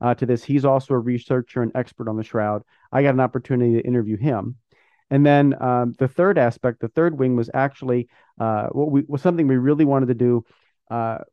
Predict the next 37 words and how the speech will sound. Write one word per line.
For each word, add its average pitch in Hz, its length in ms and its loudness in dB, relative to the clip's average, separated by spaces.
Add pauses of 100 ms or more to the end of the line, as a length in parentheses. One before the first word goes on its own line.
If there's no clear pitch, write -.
(120)
by, 123 400 2
by 123 220 -2
actually 135 520 -2
asking 117 640 -2
the 120 140 -8
average 127 520 -2
Joe 123 300 2
what 117 240 0
they 117 140 -2
think 110 280 -6
of 98 80 -10
the 110 80 -4
Shroud. 117 500 0 (420)
And, 135 440 4 (100)
you 156 60 -2
know, 135 140 2
we 143 100 2
don't, 147 240 2
we 143 80 0
didn't 139 200 2
have 131 120 -2
access 123 460 -2
to 120 220 -4
the 117 120 0
actual 120 320 -2
Shroud 110 260 -2
of 104 80 -12
Turin, 123 400 0 (440)
but 123 280 2 (880)
we 156 220 4
had 156 220 4
access 123 560 -2 (400)
to 123 500 2
a 120 200 -2
fo-, 151 340 0
fourteen 151 440 0
foot, 127 360 -2